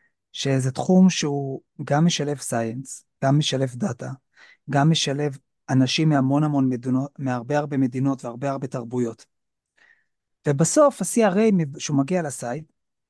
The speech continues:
את מרבית הזמן הוא מתעסק ב-S D V,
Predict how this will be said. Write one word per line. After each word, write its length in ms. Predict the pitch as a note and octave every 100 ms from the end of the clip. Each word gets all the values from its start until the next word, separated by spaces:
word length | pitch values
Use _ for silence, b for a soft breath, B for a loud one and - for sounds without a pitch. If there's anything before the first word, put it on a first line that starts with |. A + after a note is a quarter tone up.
| _ _ -
את 100 | D#3
מרבית 360 | D#3+ E3 C4+ B3
הזמן 360 | D#3+ D3+ C#3 D#3
הוא 100 | E3+
מתעסק 460 | E3+ F#3 C4+ C4 F#3+
ב-S 460 | A#3 - A#3 G3+ G3+
D 20 |
V, 160 | A3